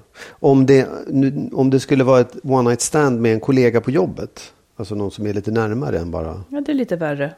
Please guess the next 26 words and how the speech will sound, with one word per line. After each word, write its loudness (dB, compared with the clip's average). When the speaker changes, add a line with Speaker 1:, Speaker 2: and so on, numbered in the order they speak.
Speaker 1:
Det 2
är 2
ännu 0
värre, -6
ja. -8
Speaker 2:
Ja, 0
men 0
då -2
kan -6
man 0
ju -4
fantisera -2
om, -2
"Jaha, -4
där -2
har -2
ni 0
gått -6
och -8
spanat -6
in -4
varann -4
och 2
Speaker 1:
Ja. 2
Speaker 2:
sen -2
så -2